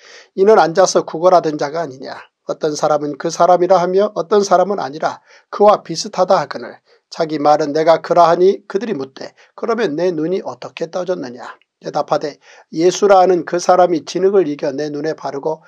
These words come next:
나더러 실로암에 가서 씻으라 하기에 가서 씻었더니 보게 되었노라." 그들이 이르되, "그가 어디 있느냐?" 이르되, "알지 못하노라." 하니라. 그들이 전에 맹인이었던 사람을 데리고 바리새인들에게 갔더라.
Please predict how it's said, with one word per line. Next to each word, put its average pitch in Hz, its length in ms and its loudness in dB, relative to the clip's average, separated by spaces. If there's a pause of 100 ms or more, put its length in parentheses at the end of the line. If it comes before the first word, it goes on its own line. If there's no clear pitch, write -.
(240)
나더러 160 380 4
실로암에 202 500 4
가서 147 300 -4
씻으라 208 480 0
하기에 160 440 -8 (300)
가서 160 260 -4
씻었더니 208 680 -2
보게 147 280 -8
되었노라." 147 540 -12 (340)
그들이 156 280 0
이르되, 139 340 -8 (220)
"그가 185 260 4
어디 156 260 -2
있느냐?" 135 540 -6
이르되, 147 300 -8
"알지 165 300 -4
못하노라." 165 600 0
하니라. 151 340 -8 (540)
그들이 240 320 -6
전에 196 220 6
맹인이었던 175 640 4
사람을 160 400 0
데리고 147 380 -6
바리새인들에게 165 840 -6
갔더라. - 520 -14